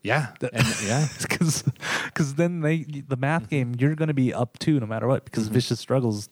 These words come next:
Speaker 2: doing the damage, so that's plus two on top of what they,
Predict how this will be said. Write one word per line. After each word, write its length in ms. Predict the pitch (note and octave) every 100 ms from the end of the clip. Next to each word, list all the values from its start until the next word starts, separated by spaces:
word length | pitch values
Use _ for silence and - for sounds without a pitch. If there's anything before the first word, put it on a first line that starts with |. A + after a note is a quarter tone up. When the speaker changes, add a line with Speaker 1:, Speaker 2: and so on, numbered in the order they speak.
| _ _ -
Speaker 2:
doing 260 | A2+ A2+
the 60 | G2+
damage, 360 | G#2+ A2+ A2 -
so 80 | F#2+
that's 280 | F2 - - _
plus 220 | - B2+ -
two 180 | C3+
on 80 | G2+
top 220 | G2+ A2+
of 80 | F2+
what 180 | F#2 G2
they, 240 | G2+ G2+